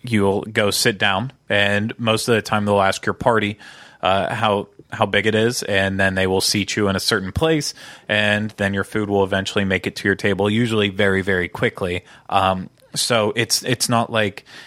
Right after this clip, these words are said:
it's not like giant cafeteria style, like, you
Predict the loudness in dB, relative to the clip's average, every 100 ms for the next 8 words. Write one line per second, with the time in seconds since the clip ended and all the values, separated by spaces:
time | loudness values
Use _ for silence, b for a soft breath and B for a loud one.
0 | B -12 -2 -2 0 -2 0 0 0 -4
1 | -2 -2 -2 -6 -2 0 0 -2 -2 0
2 | 0 0 -6 -8 -14 -14 -14